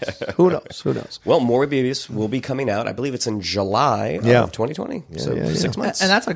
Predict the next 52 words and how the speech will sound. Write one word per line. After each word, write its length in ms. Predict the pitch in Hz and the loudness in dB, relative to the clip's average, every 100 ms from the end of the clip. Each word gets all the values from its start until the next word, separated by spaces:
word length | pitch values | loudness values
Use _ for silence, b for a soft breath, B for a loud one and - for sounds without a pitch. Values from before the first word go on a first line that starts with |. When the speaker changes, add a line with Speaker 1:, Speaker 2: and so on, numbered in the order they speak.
| 123 | -6
Speaker 3:
that's 220 | 139 160 | -2 0
a 60 | 143 | -2
very, 600 | 107 123 127 123 120 113 | 0 2 4 4 2 0
uh, 380 | 113 110 107 107 - | 0 0 0 -2 -6
confident 960 | - 131 127 - 120 110 98 - - - _ _ _ - - - | -4 -2 -2 0 -2 0 -4 -6 -8 -14 _ _ _ -20 -12 2
Speaker 2:
Yeah. 240 | 123 139 | 6 6
Speaker 3:
date. 460 | 127 113 90 - - | 4 -2 -4 -10 -2
Speaker 2:
Yeah. 200 | 117 135 - - | 2 2 0 -6
Speaker 3:
You 80 | 120 | -2
know, 100 | 120 | 2
that's 220 | 139 147 | 2 2
not 240 | 151 143 | 2 4
a, 120 | 135 123 | 4 2
"Let's 160 | 120 | 0
put 180 | - 143 | 0 0
it 80 | 131 | 0
in 140 | 123 117 | -2 -4
April 380 | 117 - 117 120 | -4 0 2 2
or 140 | 110 - | 2 0
August." 460 | 117 113 92 92 - | 2 2 -2 -8 -8
Like, 140 | 107 | -8
July 360 | - 123 185 185 | -4 0 2 4
is, 500 | 127 110 104 - - _ _ _ _ _ _ _ | 2 0 -2 -8 -16 _ _ _ _ _ _ _
that's 160 | - 156 | -12 2
good. 300 | 170 175 - | 4 4 2
Speaker 1:
Yeah. 120 | 113 170 | 0 2
Speaker 2:
Yeah. 160 | 95 - | 2 -2
Speaker 1:
Well, 160 | 165 196 | 0 2
Speaker 2:
Yeah. 60 | |
Speaker 1:
'cause 80 | 175 | 2
what? 160 | 233 - | 2 2
Uh, 320 | 127 131 127 113 | 4 4 4 2
Venom 220 | 165 165 | 0 -2
came 140 | 143 | -2
out 40 | 113 | -2
in 60 | 95 | -4
what, 140 | - | -8
October? 480 | - 139 240 254 254 - _ _ - | -8 -6 -4 -4 -6 -10 _ _ -6
I, 200 | 170 170 | -4 -2
I 40 | 170 | -4
think. 220 | - 143 | -4 -2
Speaker 3:
Yeah. 160 | 143 113 | -2 -2
Speaker 1:
I 80 | 127 | 0
mean, 40 | 131 | 2
Speaker 2:
Yes. 140 | 135 | 4
Speaker 1:
it 40 | 131 | 4
was 180 | 117 131 | 2 0
in, 220 | 120 117 | -2 -4
it 100 | 117 | -6
was 140 | 107 120 | -4 0
in 100 | 131 | 2
a, 180 | 120 | 2